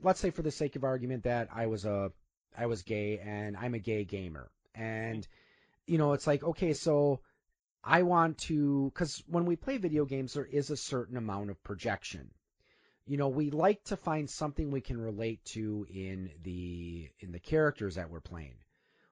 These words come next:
Why do you think characters like Mario and Link are so popular? You know, they go on these grand adventures, and in the end, they save the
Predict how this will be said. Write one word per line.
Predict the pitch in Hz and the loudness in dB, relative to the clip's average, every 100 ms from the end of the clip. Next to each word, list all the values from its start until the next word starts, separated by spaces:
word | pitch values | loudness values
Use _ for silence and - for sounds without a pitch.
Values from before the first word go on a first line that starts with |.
| _ | _
Why | - 101 123 | 0 0 2
do | |
you | 123 | -2
think | 143 123 | -4 -2
characters | 135 123 135 123 | 2 2 2 -2
like | 123 - | -2 -2
Mario | 113 120 123 127 131 | -4 -2 0 0 -2
and | 131 | -2
Link | 202 220 | -4 0
are | 135 | -2
so | - 107 | -2 -6
popular? | - 87 - 85 78 55 _ _ _ - | -6 -8 -8 -10 -12 -16 _ _ _ -10
You | 107 | -6
know, | 110 | -4
they | 120 | -2
go | 120 123 | 0 0
on | 131 | 0
these | 123 101 | -2 -6
grand | 117 127 123 | -4 -2 -2
adventures, | 113 131 156 156 139 156 220 160 | -2 -2 -2 0 0 0 -2 -4
and | 110 95 90 | -6 -6 -6
in | 92 | -6
the | 92 92 | -4 -4
end, | 101 113 | -4 -4
they | 117 113 | -4 -4
save | - 104 101 95 | -6 -4 -4 -4
the | 107 101 104 | -6 -4 -4